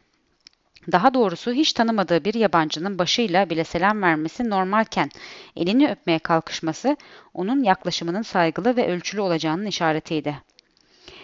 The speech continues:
Yine de içinde bir huzursuzluk hissetti. Aradan geçen bir aya rağmen olayla ilgili hala olarak hala bir gazetecinin kendisiyle ziyarete gelişine pek anlam verememişti.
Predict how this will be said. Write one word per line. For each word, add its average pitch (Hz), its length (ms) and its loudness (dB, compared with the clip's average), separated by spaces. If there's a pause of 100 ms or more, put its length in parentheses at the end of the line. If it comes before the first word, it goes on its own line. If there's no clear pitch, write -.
(100)
Yine 285 240 4
de 233 60 4
içinde 214 340 0
bir 220 100 0
huzursuzluk 170 640 -10
hissetti. - 460 -6 (1000)
Aradan 208 380 6
geçen 196 400 2
bir 262 80 4
aya 202 220 8
rağmen 180 420 4
olayla 233 360 6
ilgili 185 280 0
hala 220 420 6 (680)
olarak 185 400 2
hala 233 480 6
bir 226 120 2
gazetecinin 185 580 -2
kendisiyle 190 640 0
ziyarete 175 540 2
gelişine 196 500 -2
pek - 180 0
anlam 185 340 2
verememişti. 143 640 0